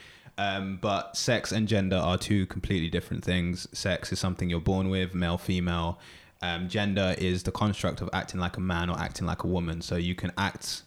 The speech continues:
the idea of acting like a man is obviously rooted in masculinity, um, and doing things that men are supposed to do. I'm doing,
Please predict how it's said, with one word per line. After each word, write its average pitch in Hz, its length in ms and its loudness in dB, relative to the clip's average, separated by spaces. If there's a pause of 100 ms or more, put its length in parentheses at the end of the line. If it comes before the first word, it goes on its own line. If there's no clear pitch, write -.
the 87 140 0
idea 107 300 4
of 98 100 -2
acting 101 260 -2
like 95 220 0
a 95 40 0
man 104 380 2
is 90 140 0
obviously 90 480 0
rooted 87 320 0
in 85 180 0
masculinity, 95 960 0 (400)
um, 87 640 -2
and 87 640 -2
doing 107 260 4
things 95 300 0
that 90 120 0
men 95 200 2
are 95 60 0
supposed - 720 2
to 104 60 0
do. 101 220 2
I'm 90 140 0 (100)
doing, 87 320 2